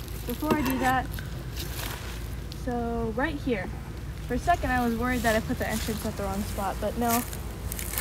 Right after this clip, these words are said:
Right here is their entrance now. So this is basically a lid for this hive and a bottom board for this hive.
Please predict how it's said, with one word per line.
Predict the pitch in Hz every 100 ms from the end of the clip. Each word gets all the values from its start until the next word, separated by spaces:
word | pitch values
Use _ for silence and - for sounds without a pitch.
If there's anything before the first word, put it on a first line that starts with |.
| - - -
Right | 277 349
here | 339 320
is | 311
their | 269 226
entrance | 233 254 247 214 -
now. | 202 190 220 - - - - - - - - - - - - - - - -
So | - 262 262
this | 262 311 285
is | 269 269 262 247 - - - - - - - - - - -
basically | - 285 302 302 302 277
a | 254 220
lid | 247 330
for | - 294
this | 277 285
hive | - 277 269 269
and | -
a | 214
bottom | 220 240 247
board | 226 220 220
for | 208
this | 202 226
hive. | 233 247 277